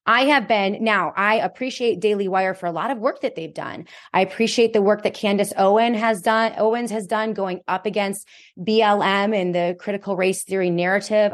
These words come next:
I so appreciate what Matt, Matt Walsh has been doing to expose the madness of, um, transgender, the L G B T Q agenda, and the mutilation that is happening to children in hospitals across the United States of America. So,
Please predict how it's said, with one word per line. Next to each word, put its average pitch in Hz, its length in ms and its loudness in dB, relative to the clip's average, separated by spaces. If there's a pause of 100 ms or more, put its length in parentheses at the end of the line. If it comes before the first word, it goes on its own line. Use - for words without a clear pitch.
I 190 340 -4
so 214 420 2
appreciate 233 600 -2
what 180 180 -2
Matt, 185 300 -4
Matt 185 300 -2
Walsh 196 340 2
has 220 160 -8
been 214 220 -2
doing 220 440 0 (300)
to 196 180 -2
expose 202 720 2
the 175 140 2
madness 190 720 0
of, 180 260 0 (320)
um, 175 280 -4
transgender, 196 1080 0
the 175 140 -2
L 185 160 0
G 202 180 -6
B 196 180 -4
T 196 200 -6
Q 196 460 2
agenda, 185 920 2
and 175 420 -2
the 175 140 -6
mutilation 185 640 0
that 175 100 -4
is 175 140 -2
happening 180 440 -6
to 160 60 -8
children 202 540 2 (300)
in 175 320 2
hospitals 202 580 0
across 180 380 -2
the 196 80 -4
United 175 280 0
States 180 300 -2
of 175 80 -6
America. 175 580 -2
So, 196 440 2